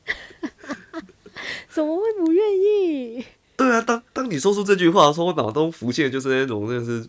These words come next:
Speaker 2: 富二代女二号，你知道，就是跟男主角有那个政治婚姻，然后他自己很，倒是很乐意，你知道，门当户对，而且又从小喜欢男主角，但男主角就是喜欢女主角，他自己有另外自己一个女主角这样。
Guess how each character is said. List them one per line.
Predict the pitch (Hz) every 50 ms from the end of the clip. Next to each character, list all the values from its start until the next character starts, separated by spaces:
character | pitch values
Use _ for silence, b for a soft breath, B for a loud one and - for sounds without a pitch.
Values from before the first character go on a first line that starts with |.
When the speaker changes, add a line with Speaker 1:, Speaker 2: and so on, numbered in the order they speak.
| - _ -
Speaker 2:
富 | - - 160 143 135
二 | 143 139 135
代 | 135 156 139 123
女 | 110 107 104 101 85
二 | 82 127 117 110
号， | 113 131 110 107 98
你 | 95 - -
知 | -
道， | 104 104 101 95 98 87 90
就 | 95 131 135
是 | 139 156 147 139 131 131 B B B B B B
跟 | B - 143 139
男 | 135 127 127 127
主 | 127 131 135
角 | 131 123 113
有 | 110 107 104
那 | 110 123
个 | 117 113
政 | - 135 127 123 117
治 | 107 127 127 117
婚 | - 120 113 113
姻， | 113 113 113 110 107 101
然 | 120 127
后 | 139 151
他 | 165 175
自 | - -
己 | 180 151
很， | 123 127 120 113 -
倒 | - 170 165
是 | 160 180
很 | 160 131 104
乐 | 110 127 135 127 120
意， | - 113 120
你 | 113
知 | 98
道， | 107 110 110
门 | 110 107 107 107
当 | 107 123 120 123
户 | 120 135 123 98 110
对， | - 123 110
而 | 101 107
且 | 117 123
又 | 107 110 120
从 | - - 101
小 | 98 110 85
喜 | - 95
欢 | 92 80 80
男 | 78 87 -
主 | 92 95 98
角， | - - - -
但 | - 139 147
男 | 135 127 127
主 | 127 131
角 | 120 120 110 101
就 | 104 117
是 | 123 127 135
喜 | - - 104
欢 | 101 107 107
女 | 107 107 104
主 | - - - 98 95
角， | - - - - - - B B B B B 480 -
他 | 160
自 | 156 - 175 160
己 | 131
有 | 123 117
另 | 131 139
外 | 139 147 131
自 | 143 151 131
己 | 113
一 | 110
个 | 113 117
女 | 107 110 101
主 | 90 92 98 104
角 | 104 104 98 92 92 95
这 | 95 95 101
样。 | 95 101